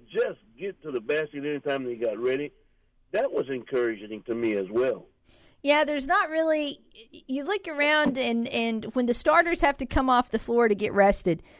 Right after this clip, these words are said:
Speaker 2: you don't sit there and think, "Oh, man, there's gonna be a huge drop-off." There's just as many playmakers in that second unit, uh, that, that makes it compelling to watch for forty minutes.
Speaker 1: Yes,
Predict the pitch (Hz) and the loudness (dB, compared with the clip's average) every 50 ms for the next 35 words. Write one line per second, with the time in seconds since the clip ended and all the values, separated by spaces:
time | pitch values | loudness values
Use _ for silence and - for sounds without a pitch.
0 | - _ _ - 214 220 220 247 269 294 285 277 277 - - - - - - - | -20 _ _ -4 0 4 6 8 8 8 6 4 0 -4 -6 -6 -6 -4 -4 -4
1 | 277 269 - 262 254 247 233 220 - 247 240 233 202 - 220 226 226 220 214 - | -2 2 2 4 4 2 0 0 0 -2 -2 0 0 2 2 2 2 2 2 2
2 | 214 214 208 208 190 190 180 - 202 196 190 190 185 185 180 - 208 202 196 185 | 2 2 0 0 0 0 0 0 -2 0 2 2 2 2 2 0 -2 -4 -4 -4
3 | 165 185 165 180 180 185 185 - 180 160 165 - - - 196 214 220 - - 247 | -4 -2 2 4 4 4 4 4 4 2 2 2 0 0 2 2 2 0 -2 -2
4 | 262 - - 285 269 233 247 247 233 226 208 - - 226 220 226 220 190 185 180 | -2 -2 -2 -4 -2 0 0 0 0 -2 -2 -2 0 0 2 2 2 0 0 0
5 | 180 175 175 - 202 185 175 175 - - - 220 196 196 - - - - 170 175 | -2 -4 -4 -2 -2 0 0 -2 -2 -2 0 0 0 0 0 -6 -8 -6 -4 -2
6 | 196 214 202 - - - - - - _ _ _ _ _ _ _ - 165 165 165 | -2 -2 -2 -4 -6 -10 -14 -20 -20 _ _ _ _ _ _ _ -4 0 2 2
7 | 165 165 175 170 165 - - 165 180 175 - 185 185 196 185 - - 208 185 185 | 2 4 2 2 2 2 0 2 2 2 4 4 4 4 4 2 2 2 2 2
8 | - - - 220 190 - 208 208 208 214 208 208 196 208 202 208 202 214 226 226 | 0 -4 -2 0 2 4 6 6 6 6 6 4 4 6 8 10 12 12 12 12
9 | 220 - - 196 233 - - 226 226 226 226 226 208 208 220 220 185 147 - _ | 10 4 -4 -4 -4 -2 2 2 4 4 2 2 0 0 0 -2 -2 -6 -8 _
10 | _ _ _ _ _ _ _ _ _ _ _ _ _ _ _ _ _ _ _ _ | _ _ _ _ _ _ _ _ _ _ _ _ _ _ _ _ _ _ _ _
11 | _ _ _ _ _ _ 117 120 131 131 127 120 110 - | _ _ _ _ _ _ -4 0 0 2 2 2 0 -2